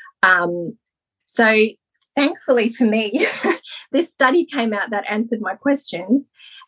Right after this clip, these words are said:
And the study took people that were, um, self-reported to be non-celiac gluten sensitive. So they, they believed they had a gluten intolerance. And they gave them, split them into two groups, and they gave them two bars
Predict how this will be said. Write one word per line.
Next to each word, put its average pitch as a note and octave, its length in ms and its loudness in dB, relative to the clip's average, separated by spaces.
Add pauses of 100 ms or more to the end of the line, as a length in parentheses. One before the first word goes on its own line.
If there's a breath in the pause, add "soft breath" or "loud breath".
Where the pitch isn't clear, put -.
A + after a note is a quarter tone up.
(100)
And A3+ 320 4
the C4 120 2
study C4+ 400 2
took D#4+ 200 -10
people A3+ 440 0
that F#3+ 240 0
were, F#3+ 500 -2 (160)
um, F#3 540 -2 (1200)
self-reported A3+ 800 0
to G#3+ 120 -4
be G3 120 -4
non-celiac F#3 760 0
gluten - 280 -4
sensitive. - 520 -6
So F3+ 160 0
they, F#3 240 0 (140)
they F#3+ 100 2
believed F#3 300 -2
they F3+ 80 0
had F3 160 -4
a F3 40 -2
gluten F3 280 -2
intolerance. - 600 -8 (560 soft breath)
And G#3 140 2
they G3+ 100 2
gave G#3+ 200 0
them, B3+ 300 4 (300)
split C4 300 -2
them C4+ 80 2
into A#3 160 2
two A3 140 0
groups, E3+ 400 -2 (100)
and G3+ 160 -4
they F#3 120 0
gave F#3 260 -2
them F#3 380 -6
two F3+ 320 -2
bars - 540 -6